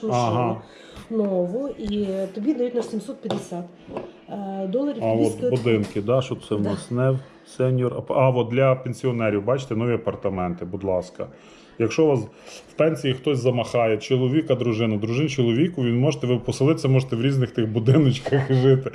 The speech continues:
Speaker 2: щоб вас не кумарили ніхто. <laughs> От, бачите, от така є штука.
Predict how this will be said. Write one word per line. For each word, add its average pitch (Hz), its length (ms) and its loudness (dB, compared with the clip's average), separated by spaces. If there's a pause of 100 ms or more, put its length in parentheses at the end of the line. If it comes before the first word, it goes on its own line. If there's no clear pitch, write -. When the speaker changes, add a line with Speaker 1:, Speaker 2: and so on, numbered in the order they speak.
(220)
Speaker 2:
щоб 131 220 0
вас 143 180 0
не 131 80 0
кумарили 127 640 2
ніхто. 135 600 0 (120)
<laughs> 139 100 -2 (720)
От, 113 180 -2
бачите, 127 440 -2
от 95 140 -6
така 95 420 -6
є 95 220 -6
штука. 90 520 -8